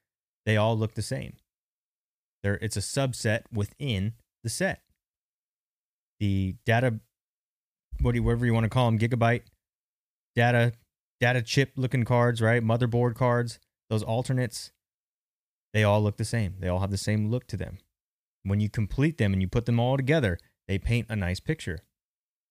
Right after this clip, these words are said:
Look at the characters. Metal Garurumon, War Greymon, Galamon, Diaboromon, Metal Siegemon, All Force Vegemon. These are all the favorite characters that everyone loves. You look at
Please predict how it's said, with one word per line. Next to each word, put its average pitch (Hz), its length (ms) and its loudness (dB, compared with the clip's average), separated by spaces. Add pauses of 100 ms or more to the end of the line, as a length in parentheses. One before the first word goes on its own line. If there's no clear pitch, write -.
(1000)
Look 104 160 0
at 147 60 -8
the - 40 0
characters. 160 440 -2
Metal 101 180 0
Garurumon, 131 480 -2
War 98 180 -4
Greymon, 113 420 0 (460)
Galamon, 95 480 -4 (320)
Diaboromon, 104 600 0 (480)
Metal 120 240 0
Siegemon, 107 500 -2 (160)
All 123 140 0
Force 123 240 2
Vegemon. 107 360 0 (440)
These 185 120 0
are 214 100 2
all 170 420 2 (580)
the 143 80 2
favorite 151 380 2
characters 143 400 0
that 113 160 -6 (340)
everyone 151 400 2
loves. 110 360 0 (1600)
You 120 100 0
look 147 160 2
at 147 220 2